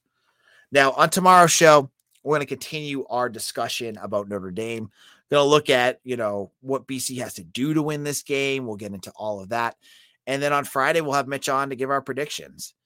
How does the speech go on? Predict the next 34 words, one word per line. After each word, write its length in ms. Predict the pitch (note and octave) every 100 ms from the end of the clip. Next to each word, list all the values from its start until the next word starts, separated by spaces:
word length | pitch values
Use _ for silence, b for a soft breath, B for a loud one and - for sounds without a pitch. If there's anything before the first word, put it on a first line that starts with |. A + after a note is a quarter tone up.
| _ _ _ -
This 180 | E3 F#3+
is 100 | E3+
A 120 | D#3
J 160 | C#3 C3+
Black. 260 | B2 A#2
Thank 340 | - D#3+ F#3 F#3
you 160 | D#3
all 200 | A#2+ A#2+
for 160 | - F#2+
listening. 500 | G2+ - G2+ F#2 F2+
Thank 240 | C3+ F3+ -
you 140 | D3
for 240 | B2 A2+ G#2
subscribing. 680 | - - - C3 E3 G#2+
If 140 | F#2 G2+
you 180 | G#2 G#2
are 100 | G2
a 40 |
subscriber 580 | - G2 - G#2+ A2 G#2+
to 280 | - G2+ G2
our 200 | F#2+ G2
YouTube 400 | F#2+ A#2+ A2 -
channel, 400 | D#2 D2 C#2+ _
I 280 | _ _ -
wanna 180 | G2+ F#2
thank 300 | G#2 G#2 G#2
you. 200 | A#2 B2+
We 180 | G#2+ G2+
are, 220 | F#2 F2 b b b -
we're 560 | C#3+ F3 G3+ E3 F#3+
marching 420 | E3+ F#3+ A3 A3+
on 140 | F3+ C#3+
a 60 |
thousand 440 | B2 B2 B2+ B2+